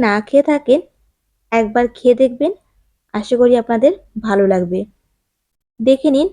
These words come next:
আজকের রেসিপি। নিয়ে নিয়েছি একটা শোলা কচু, আর কচুটা কিন্তু বেশ বড় সাইজের। প্রথমে কচুটা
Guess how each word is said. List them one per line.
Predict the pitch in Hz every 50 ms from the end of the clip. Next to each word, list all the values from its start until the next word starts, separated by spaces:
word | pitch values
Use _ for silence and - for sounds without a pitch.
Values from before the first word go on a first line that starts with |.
| - _ - 214
আজকের | 208 196 - 220 214
রেসিপি। | 196 208 208 208 - 240 233 - 269 359 - _ _ _ _ _ _ _ _ _ _ _ _ _ _ -
নিয়ে | 262 277 294
নিয়েছি | 294 311 311 311 311 - 269 277
একটা | 262 240 - _ - 285 392 - - _ _ _ _
শোলা | _ - 262 247 233 226
কচু, | 226 - 214 208 - - 294 415 - _ _ _ _ _ _ _ _ _ _
আর | - 214 -
কচুটা | 247 240 240 - - 294 277
কিন্তু | 294 320 330 - 320 415 - - _ _ _ 214
বেশ | 214 233 226 220 233 202 196
বড় | 202 190 190 190
সাইজের। | - 202 196 190 185 180 190 190 220 - _ _ _ _ _ _ _ _ -
প্রথমে | 294 294 294 330 330 330 320 330
কচুটা | 294 285 285 311 302 302 285